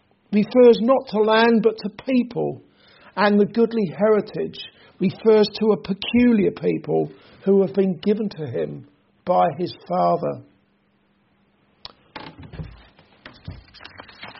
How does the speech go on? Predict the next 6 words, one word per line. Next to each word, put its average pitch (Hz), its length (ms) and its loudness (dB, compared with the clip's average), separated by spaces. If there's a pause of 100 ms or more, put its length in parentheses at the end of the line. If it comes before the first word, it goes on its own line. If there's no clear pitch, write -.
(680)
In 175 160 -2
Isaiah 208 500 6
chapter 208 360 -2
fifty-three 208 680 0
and 214 160 2
verse 202 280 0